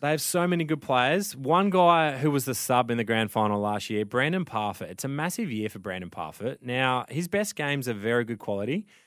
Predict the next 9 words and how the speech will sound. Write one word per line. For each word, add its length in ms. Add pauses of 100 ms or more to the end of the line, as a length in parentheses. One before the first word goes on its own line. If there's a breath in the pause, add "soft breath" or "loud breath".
(340 soft breath)
uh, 340
but 160
he 80
needs 240
to 80
be 60
more 180
consistent. 720
And 440